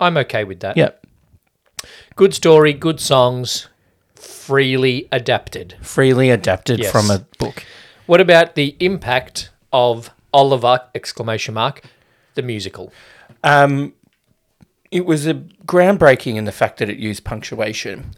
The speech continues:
Speaker 1: Yep, yep. <laughs>
Speaker 2: Um, it won six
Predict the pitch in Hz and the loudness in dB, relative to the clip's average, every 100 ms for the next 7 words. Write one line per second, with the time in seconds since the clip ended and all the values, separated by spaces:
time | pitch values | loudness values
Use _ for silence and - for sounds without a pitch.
0 | _ - 196 147 - 233 - 151 - - | _ -6 -2 -2 -4 -8 -6 -2 -2 -2
1 | - - - - _ _ _ _ - - | -20 -20 -20 -20 _ _ _ _ -18 -16
2 | - - - - - - - 160 165 170 | -16 -20 -20 -20 -20 -18 -2 2 2 2
3 | 170 190 294 330 147 135 117 113 - _ | 0 0 0 0 4 6 6 2 -4 _
4 | - - - - | -14 -6 -4 -4